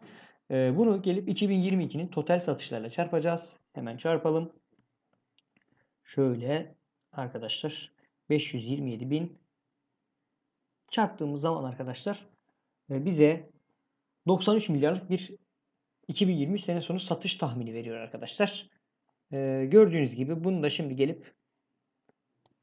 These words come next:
rasyolara göre değerleme kısmından gireceğiz ve, e, Doğan Holding'in iki bin yirmi üç sene sonu fiyat tahminini yapacağız arkadaşlar. Şöyle gelip buradan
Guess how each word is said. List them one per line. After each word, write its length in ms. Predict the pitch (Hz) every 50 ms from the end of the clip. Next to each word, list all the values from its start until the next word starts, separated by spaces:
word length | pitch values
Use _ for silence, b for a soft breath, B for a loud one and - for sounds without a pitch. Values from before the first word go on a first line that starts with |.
| _ _ _ _ _ -
rasyolara 420 | 190 190 190 - 151 131 127 123
göre 220 | 120 127 127 131 165
değerleme 380 | 180 175 156 131 123 117 110
kısmından 720 | - 190 180 - - 135 127 131 151 175 180 - - - - _ _ _ _ _ _ _ _ _ _ _ 151
gireceğiz 600 | 175 202 202 170 180 196 196 190 190 - - 180
ve, 280 | 175 185 190 190 185 -
e, 460 | 156 139 135 139 135 131 131 131 143
Doğan 220 | 170 180 180 156 131
Holding'in 480 | 123 139 131 123 123 127 170 202 202
iki 260 | - 185 - 175 151
bin 100 | 151 135
yirmi 160 | 127 127 156 208
üç 100 | 196 -
sene 200 | - 165 165 151
sonu 320 | - 151 190 208 202 B B B B B B _
fiyat 280 | - 196 190 180 185 -
tahminini 400 | 147 - - - 143 156 190 220
yapacağız 380 | 214 156 - - 156 156 131
arkadaşlar. 640 | 127 113 117 120 127 127 - - 110 110 - - _ _ _ _ _ _ _ _ _ _ _ _ _ _ _ _ _ _ _ _ _ _ _ _ _ _ _ _ _ _
Şöyle 480 | - - 139 131 131 135 135 135 135 -
gelip 260 | 139 143 143 147 147
buradan 320 | 143 139 127 135 139 156